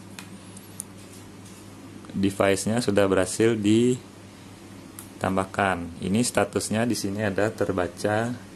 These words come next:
mati. Nah, memang karena ini masih mati, belum kita on-kan. Nah, sekarang kita akan tes. Kita klik di sini.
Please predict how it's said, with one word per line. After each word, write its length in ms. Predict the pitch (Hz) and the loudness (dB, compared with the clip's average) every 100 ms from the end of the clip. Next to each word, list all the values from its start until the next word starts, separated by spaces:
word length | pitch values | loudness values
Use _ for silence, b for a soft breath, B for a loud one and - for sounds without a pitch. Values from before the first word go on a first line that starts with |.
| - - - - - - - - - - - - - - - - | -16 -18 -18 -16 -16 -18 -18 -18 -18 -16 -16 -18 -18 -18 -16 -4
mati. 400 | 101 101 120 104 87 - - - | -2 4 6 6 2 -8 -14 -6
Nah, 80 | 92 | -4
memang 320 | 92 92 107 | -2 0 0
karena 300 | 117 98 101 120 | 0 0 0 0
ini 160 | 104 107 | 0 0
masih 320 | 98 107 107 - | 2 2 2 -2
mati, 400 | 95 - 107 92 | -6 0 2 2
belum 180 | 95 95 | 2 0
kita 300 | 98 101 98 | 0 0 0
on-kan. 640 | 92 90 98 90 85 - B B B B - | -2 0 0 0 -6 -14 B B B B -12
Nah, 80 | 104 - | -8 -4
sekarang 340 | - 101 117 | 0 2 2
kita 300 | 110 101 101 | 2 2 2
akan 240 | 101 95 | 0 -2
tes. 480 | 95 98 113 - - | 2 4 4 0 -2
Kita 240 | - - 101 | -2 -4 0
klik 240 | 107 104 | -2 0
di 80 | 98 | 0
sini. 480 | 98 92 95 120 | 0 0 0 -2